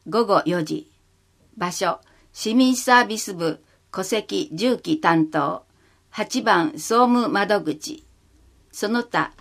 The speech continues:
保護者名義の通帳またはキャッシュカードを持ってきてください。なお、世帯全員、所得がない時も含みます。世帯全員が、令和三年分の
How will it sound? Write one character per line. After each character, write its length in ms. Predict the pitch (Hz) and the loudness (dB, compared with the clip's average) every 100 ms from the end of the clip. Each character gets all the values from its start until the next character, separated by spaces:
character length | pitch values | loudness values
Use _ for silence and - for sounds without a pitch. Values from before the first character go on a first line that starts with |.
| - _ | -20 _
保 160 | - 202 | -4 0
護 140 | 233 | 2
者 200 | 269 254 | 4 4
名 260 | 247 247 226 | 4 2 0
義 160 | 175 160 | 0 2
の 180 | 160 | 2
通 280 | - 196 202 | 0 -2 -2
帳 360 | 190 202 180 165 | -2 0 2 2
ま 160 | 175 185 | 0 -2
た 160 | 226 | 0
は 240 | 180 156 - | 2 0 -2
キ 80 | - | -4
ャ 40 | |
ッ 40 | 196 | -4
シ 180 | - 262 | -4 -4
ュ 80 | |
カ 160 | 247 254 | 2 2
ー 40 | 190 | 4
ド 240 | 175 160 | 4 4
を 60 | 156 | 4
持 100 | 220 | 0
っ 100 | - | 0
て 140 | 180 | -4
き 100 | - | -4
て 140 | 202 | -6
く 100 | 170 | -6
だ 140 | 151 156 | -4 -4
さ 160 | 156 | -4
い。 120 | 135 - _ _ _ _ _ _ | -6 -8 _ _ _ _ _ _
な 300 | - 196 165 | -4 0 0
お、 80 | 165 - _ | -2 -8 _
世 240 | - 247 247 | -4 -2 2
帯 280 | 247 180 156 | 4 4 2
全 280 | 185 185 | 4 4
員、 220 | 165 165 151 - _ | 2 0 -2 -8 _
所 200 | - 190 | -8 -6
得 260 | 196 247 240 | -4 -4 0
が 160 | 233 | 0
な 160 | 226 233 | 2 2
い 100 | 202 | 0
時 240 | 180 165 | -2 -4
も 160 | 202 165 | -2 -2
含 240 | 156 - | -2 -2
み 120 | 180 170 | -2 0
ま 160 | 151 | -2
す。 240 | 156 - _ _ _ _ _ | -4 -12 _ _ _ _ _
世 140 | 233 247 | -6 0
帯 260 | 214 170 | 0 0
全 340 | 160 190 190 180 | 2 2 2 -2
員 180 | 180 | -2
が、 240 | 160 160 165 _ _ _ | 0 0 -2 _ _ _
令 220 | - 269 | 0 2
和 160 | 220 175 | 2 -2
三 320 | 165 214 220 | 0 0 0
年 240 | 226 226 202 | 0 -2 -2
分 260 | 175 165 | -2 0
の 220 | 160 160 | 0 0